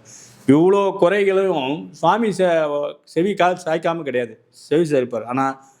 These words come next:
பக்தன் மூலியமா வந்து இவ்வளோத்தையும் அவ வந்து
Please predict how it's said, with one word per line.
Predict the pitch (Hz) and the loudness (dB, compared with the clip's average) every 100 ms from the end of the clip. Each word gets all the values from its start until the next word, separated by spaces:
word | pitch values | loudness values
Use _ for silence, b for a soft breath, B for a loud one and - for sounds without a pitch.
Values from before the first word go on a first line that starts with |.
| _ | _
பக்தன் | - 139 - 226 | 0 0 2 2
மூலியமா | 220 190 185 165 180 185 | 2 2 2 4 2 2
வந்து | 156 156 175 196 - - | -2 -6 -2 -2 -4 -4
இவ்வளோத்தையும் | 151 175 165 165 185 | 0 2 2 -2 -4
அவ | 165 147 139 127 | -4 -2 -2 -6
வந்து | 123 131 147 151 | -6 -8 -6 -8